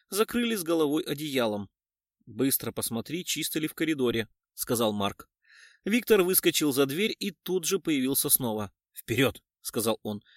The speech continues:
"Все тихо". Они вышли. Санитар вперед, за ним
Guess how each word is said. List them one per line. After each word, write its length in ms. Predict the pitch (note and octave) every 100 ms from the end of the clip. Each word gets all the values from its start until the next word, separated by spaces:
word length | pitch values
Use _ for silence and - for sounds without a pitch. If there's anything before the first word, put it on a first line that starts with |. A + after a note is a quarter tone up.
| _
"Все 160 | - C3
тихо". 320 | C#3 - F#2+ _ _ _ _ _ _ -
Они 240 | A#3 A3+
вышли. 360 | A#2+ - G#2 G2+ _ _ - _
Санитар 500 | - D#3+ D#3+ E3 G3
вперед, 480 | A3 - A#2 B2 -
за 220 | - A#2
ним 280 | C3 F#3+ A#3